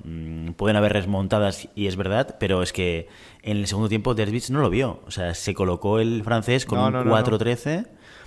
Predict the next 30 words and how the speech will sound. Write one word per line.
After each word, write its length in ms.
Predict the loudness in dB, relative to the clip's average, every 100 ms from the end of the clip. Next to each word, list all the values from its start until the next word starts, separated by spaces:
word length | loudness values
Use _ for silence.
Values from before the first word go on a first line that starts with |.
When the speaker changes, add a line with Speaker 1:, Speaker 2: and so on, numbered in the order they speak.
| -20 -20 -20 _ -8
Speaker 1:
eh, 360 | -4 -2 -2 0
al 140 | 0
inicio 340 | 2 2 2 2
del 220 | 2 2
segundo 300 | 0 0 0
tiempo 520 | 0 0 2 2 0 -2
y, 400 | -2 -2 -2 -4
y 100 | -4
ya 220 | -2 -2
el 120 | -2 -2
estadounidense 560 | -2 0 0 0 -2
sí 80 | -2
que 80 | -2
es 60 |
verdad 200 | 2 2
que 80 | 0
tuvo 220 | -2 2
un 60 | 2
momento 340 | 2 0 0
de 80 | 0
repunte, 920 | 0 0 0 0 0 2 4 4 2 -2 -12 -2
de 80 | 0
varios 240 | 2 2
tocados 280 | 2 2 2
seguidos, 300 | 4 2 2
un 80 | 2
buen 160 | 2 2
parcial 320 | 2 0 2
que 80 | 0
hizo 300 | 2 2